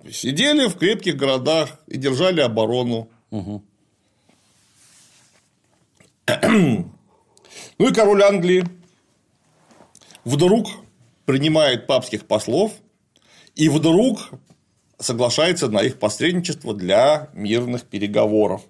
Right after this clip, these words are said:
Speaker 1: А, тут, конечно, к-, мирные переговоры должны были в не меньшей степени и французам, вроде бы они находились вот сейчас конкретно в несколько более выигрышных условиях. Мы уже помним, что, во-первых, не прекращаются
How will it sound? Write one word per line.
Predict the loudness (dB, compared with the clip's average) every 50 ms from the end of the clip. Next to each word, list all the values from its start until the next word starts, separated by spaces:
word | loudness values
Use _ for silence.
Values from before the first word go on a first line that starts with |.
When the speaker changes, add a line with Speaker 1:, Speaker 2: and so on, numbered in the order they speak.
| _ _ _ _ _ _ _ _ _ _ _ _ _ _ _ _ _ _ _ _ _ _ _ _ _
Speaker 1:
А, | 0 2 4 6 6 6 6 6 6 6 4 4 2 0 0 -2
тут, | -2 -2 -2 0 0
конечно, | 0 0 -2 0 0 0 0 0 0 -2 -6 -10
к-, | -16 -20 _ _ -20 -20 -20 -20 -18 -16 -14 -12 -10 -4 0
мирные | 2 2 2 2 2 0
переговоры | 0 2 0 2 2 2 2 2 2 2
должны | 2 2 2 2 2 0 0
были | 2 2 2
в | 4 4
не | 4 4
меньшей | 4 4 4 4 2 2 0
степени | 0 0 -2 -2 -2 -2 -4 -4 -4
и |
французам, | -2 0 0 0 0 0 0 0 0 0 0 -2
вроде | -4 -2 0 2 4 4 4 2 2 0 -2
бы | -2 -2 0 0 0
они | 0 0 -2
находились | -4 -4 -4 -4 -4 -4 -4 -4 -4 -4 -6 -8 -12
вот | -14 -12 -8 -6 -6 -6 -6 -6
сейчас | -6 -4 -2 0 0 0 -2 -4
конкретно | -10 -12 -10 -4 -2 -2 -2 -2 -4 -6
в | -4 -4
несколько | -2 -2 -2 -4 -4 -4 -4 -4
более | -2 0 0 0 0 -2
выигрышных | -2 -2 -2 -2 -4 -4 -6 -8 -8
условиях. | -8 -6 -4 -4 -4 -4 -4 -4
Мы | -2
уже | -2 0 0 0
помним, | 0 0 0 0 -2 -4
что, | -4 -4
во-первых, | -4 -4 -4 -4 -6 -4 -4
не | -6 -6
прекращаются | -6 -6 -6 -4 -4 -4 -2 -2 -4 -4 -4 -6 -10 -12 -14 -14